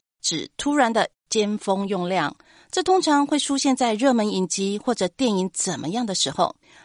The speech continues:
按常理啊，应该是刚发行的时候，所以第四题答案选B。其他选项A等待、C提交、D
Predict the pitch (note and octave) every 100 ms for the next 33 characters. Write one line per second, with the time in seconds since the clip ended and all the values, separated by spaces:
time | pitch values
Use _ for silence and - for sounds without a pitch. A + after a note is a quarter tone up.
0 | - F4 D4+ B3+ G#3+ A3 F3 F3+ - G3
1 | F#3+ F3+ - D#3+ F#3 F#3 - F3+ E3+ -
2 | D#3+ D#3+ D3 D3+ D3 F3+ - - - -
3 | E4 C4+ D#4 - C#4 A#3+ A3 A3+ G#3+ -
4 | G3 - - A#3+ B3 C4 D4 _ _ _
5 | - C#4+ D#4+ E4 F3 - G3+ E3 - -
6 | A#3 C4+ D4+ - _ - - - F#3+ -
7 | - _ - - - C4+ C#4+ D#4 - -
8 | F#3 - A#3 A#3+ B3+ _ _ _ - D4+
9 | D4+ E4